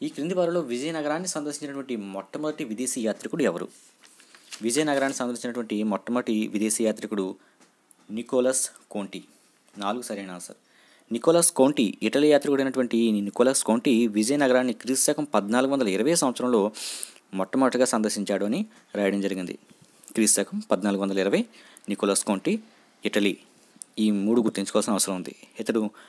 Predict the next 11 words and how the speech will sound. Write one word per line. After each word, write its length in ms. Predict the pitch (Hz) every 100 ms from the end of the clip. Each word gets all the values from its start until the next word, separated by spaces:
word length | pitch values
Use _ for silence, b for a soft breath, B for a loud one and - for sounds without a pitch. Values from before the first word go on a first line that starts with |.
| B -
విజయనగరం 440 | 107 110 110 107
సంబ-, 260 | 104 107 104
సందర్శించినటువంటి 800 | - 104 104 107 104 110 110 214
మొట్టమొదటి 400 | 117 104 101 175
యాత్రికుడు. 420 | 104 90 - - _ _ _ _ _ _ _ _ _ - 117
నాలుగు 220 | 104 139
సరైన 240 | 127 95
ఆన్సర్. 260 | 87 87 - - B B B B B B
ఇక 120 | 120
అబ్దుల్ 440 | 117 - 104 131 175
రజాక్ 380 | 135 143 120